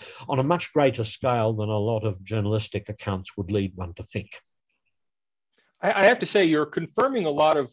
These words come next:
Speaker 2: my own thoughts or my, my own suspicions about Afghanistan as a comparative sociologist,
Speaker 1: Yeah.
Speaker 2: because I've also always been wary of that idea of the essentialization of Afghanistan, the graveyard
Speaker 1: Yes.
Speaker 2: of empires. It's always been this way.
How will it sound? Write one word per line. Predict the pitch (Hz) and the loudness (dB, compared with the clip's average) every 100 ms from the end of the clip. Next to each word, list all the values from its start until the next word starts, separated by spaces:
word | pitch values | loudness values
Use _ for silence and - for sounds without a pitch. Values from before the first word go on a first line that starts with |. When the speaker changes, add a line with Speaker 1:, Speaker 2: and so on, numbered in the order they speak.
| _ | _
Speaker 2:
my | 151 147 147 | -2 2 2
own | 156 180 175 147 127 _ _ _ 151 | 2 0 -2 -6 -10 _ _ _ 0
thoughts | 151 165 - - | 6 6 4 -4
or | 147 139 | 0 2
my, | 139 165 | 4 4
my | 170 214 | 4 2
own | 202 - - _ | 2 -4 -20 _
suspicions | - 180 - 269 - 202 | -6 -6 -2 -2 0 2
about | 143 123 | 4 4
Afghanistan | 113 127 117 - 123 - | 4 0 0 -2 -4 -2
as | 143 139 135 | 0 0 0
a | |
comparative | - 135 165 156 131 | -2 -2 2 2 2
sociologist, | - 131 120 127 147 208 151 85 82 - - | -2 -6 -4 0 2 2 0 -4 -10 -6 0
Speaker 1:
Yeah. | 147 | 2
Speaker 2:
because | 143 135 - - - | 2 -2 -8 -14 0
I've | 277 | 6
also | 302 294 220 | 6 8 8
always | 202 208 | 8 6
been | 196 170 | 2 2
wary | 180 175 | 2 4
of | 147 143 | 2 2
that | 135 | 2
idea | 135 123 | 2 0
of | 127 120 | -2 -2
the | 123 | -4
essentialization | 120 - 143 143 - 131 117 110 117 - | -4 -2 0 0 0 2 2 0 -4 -4
of | 107 104 | -2 -2
Afghanistan, | 104 107 104 104 104 104 | 0 -2 0 -2 -2 -2
the | 101 | -2
graveyard | 95 98 - | -2 0 2
Speaker 1:
Yes. | 104 | 0
Speaker 2:
of | 92 | 0
empires. | 98 101 110 101 98 | -2 -2 0 0 0
It's | 101 - | -4 -4
always | 104 104 - | -2 -2 -4
been | 113 113 | -4 -2
this | 113 - | -4 -4
way. | 104 | -4